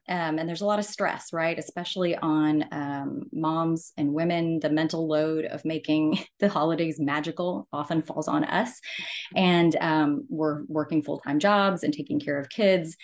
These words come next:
It can also take, <laughs> kinda take the magic out of it for us sometimes.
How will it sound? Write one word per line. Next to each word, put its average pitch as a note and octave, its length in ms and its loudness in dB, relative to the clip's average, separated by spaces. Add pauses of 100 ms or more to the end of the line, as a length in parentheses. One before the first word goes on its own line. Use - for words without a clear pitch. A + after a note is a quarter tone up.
(240)
It E3 140 -2
can E3 120 2
also D#3 240 4
take, D3 300 0 (320)
<laughs> - 320 -8
kinda D#3 180 4
take D#3+ 240 -2
the D3+ 80 2
magic D3 340 2
out D3+ 160 2
of C#3+ 80 -2
it - 180 -6
for F3 100 2
us D#4+ 180 2
sometimes. - 420 -2